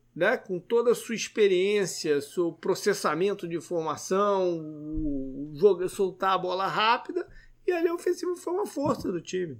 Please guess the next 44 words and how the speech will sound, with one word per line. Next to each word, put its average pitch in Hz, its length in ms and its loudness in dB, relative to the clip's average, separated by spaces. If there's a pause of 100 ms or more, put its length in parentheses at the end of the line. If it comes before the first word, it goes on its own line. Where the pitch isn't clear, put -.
(720)
né, 180 140 2
com 226 220 0
poucas 269 440 8
movimentações, 226 580 4
teve 185 220 -2
só 214 180 0
o 208 60 -4
Calouro, 285 580 6 (400)
né, 113 180 -4 (100)
foi 113 200 -4
ok, 170 500 0
foi, 104 100 -10
um, 107 180 -14
foi 127 160 -8
uma 139 80 -4
escolha 131 240 -4
de 135 80 -8
primeiro 185 340 0
round, 143 220 4 (360)
mas 135 680 -4 (560)
quanto, 302 340 8 (100)
co-, 226 280 -2
nos 190 260 4
últimos, 233 480 4
sei 240 100 4
lá, 214 160 8
cinco, 240 380 0
dez 202 300 8
anos, 240 160 4
quan-, 311 240 6
quan-, 294 320 8
quais 302 260 6
foram 240 300 8
as 185 80 8
escolhas 202 340 6
de 165 60 0
primeiro 185 360 2
round 190 240 4
que - 80 -10
chegaram 175 380 4
e 160 40 -2
tiveram 170 280 2
impacto - 560 -2
também? 120 380 0